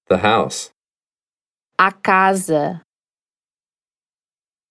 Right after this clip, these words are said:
Speaker 2: A casa.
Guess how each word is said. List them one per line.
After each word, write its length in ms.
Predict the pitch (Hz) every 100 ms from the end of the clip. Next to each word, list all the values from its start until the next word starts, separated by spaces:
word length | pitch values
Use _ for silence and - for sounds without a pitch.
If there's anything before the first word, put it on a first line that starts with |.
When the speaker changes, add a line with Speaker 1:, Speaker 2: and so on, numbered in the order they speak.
| _ _ _ _ _ _ _ _ _ _ _ _ -
Speaker 2:
A 140 | 180
casa. 920 | - 202 180 180 185 175 156 - 185